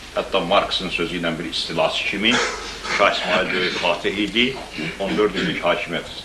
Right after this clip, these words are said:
dövründə on dörd ölkəni fəth etmişdi. Marksın bu sözünü götürüb şüar edib,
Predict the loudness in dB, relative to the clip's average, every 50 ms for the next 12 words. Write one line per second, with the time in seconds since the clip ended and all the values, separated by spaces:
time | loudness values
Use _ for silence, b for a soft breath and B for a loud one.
0 | -10 -6 -4 -4 -2 -2 -4 -4 -2 -2 -2 0 -2 -2 -2 -2 -2 -2 -2 -4
1 | -6 -6 -6 -8 -8 -8 -8 -8 -8 -8 -10 -12 -12 -8 -6 -6 -6 -6 -4 0
2 | 2 2 2 2 -2 -4 -6 -8 -10 -10 -8 -8 -8 -8 -8 -10 -10 -10 -10 -10
3 | -10 -8 -8 -4 -2 0 2 2 0 -2 -4 -4 -4 -4 -4 -4